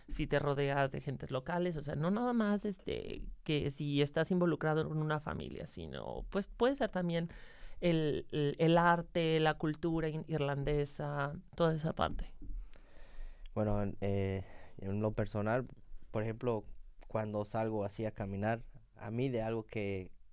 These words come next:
Speaker 2: digo, no sé también en México lo puede hacer, pero, por ejemplo, cuando sales los fines de semana y vas a los parques, toda l-, o sea, las familias, cómo, cómo comparten ese, ese momento con, con sus hijos. Eh,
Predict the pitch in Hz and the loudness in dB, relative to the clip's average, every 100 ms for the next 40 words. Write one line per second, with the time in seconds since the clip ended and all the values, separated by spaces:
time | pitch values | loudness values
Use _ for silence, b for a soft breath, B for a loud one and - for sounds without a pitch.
0 | - - 107 110 - - 113 123 123 117 | -20 -10 -4 -2 -2 -4 -4 -4 -4 -4
1 | 117 113 113 - 107 101 98 - 110 107 | -2 -4 -6 -4 -4 -2 -2 0 0 0
2 | 110 - 107 101 107 107 123 120 110 107 | -4 0 0 0 -2 -2 -4 -4 -2 -2
3 | 104 101 - 113 120 113 104 - 110 110 | -2 -4 -2 0 0 -2 -6 -4 -4 -4
4 | 104 101 101 104 - 101 95 107 113 120 | -4 -4 -4 -4 -6 -6 -4 -4 -4 -4
5 | 113 101 - 107 127 127 135 - b b | -4 -4 -2 -2 -2 -6 -6 -14 b b
6 | b b - - 110 123 120 - - 104 | b b -14 -2 2 2 2 -4 -8 -6
7 | 113 107 107 - 107 117 127 123 127 - | -4 -2 -2 0 -2 2 2 2 0 -2
8 | - 110 117 113 104 92 - - - 123 | -6 -4 -2 -2 -4 -8 -14 -10 -6 -4
9 | 131 120 101 120 120 117 113 113 - 113 | -4 -8 -4 -4 -2 -4 -4 -4 -2 0
10 | 110 - 113 127 113 107 107 110 117 - | 0 -2 -4 -4 -4 -4 -4 -6 -8 -6
11 | 101 95 - 104 101 107 - 113 110 107 | -6 -6 -8 -10 -8 -6 -4 -4 -4 -6
12 | - b b b b - 104 104 101 104 | -8 b b b b -4 -2 0 0 0